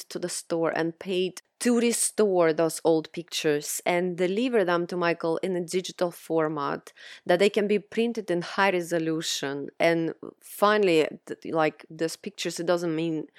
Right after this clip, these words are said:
it doesn't matter if they fade, the actual pictures, because he now had the digital copies.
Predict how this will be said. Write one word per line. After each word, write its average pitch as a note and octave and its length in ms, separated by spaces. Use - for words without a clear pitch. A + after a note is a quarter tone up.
it F3 60
doesn't G#3+ 220
matter F#3+ 280
if D#3 100
they D#3+ 140
fade, F#3+ 640
the E3 80
actual D3+ 320
pictures, - 380
because E3 300
he F3 240
now E3 180
had D#3+ 320
the E3 80
digital D#3 380
copies. - 640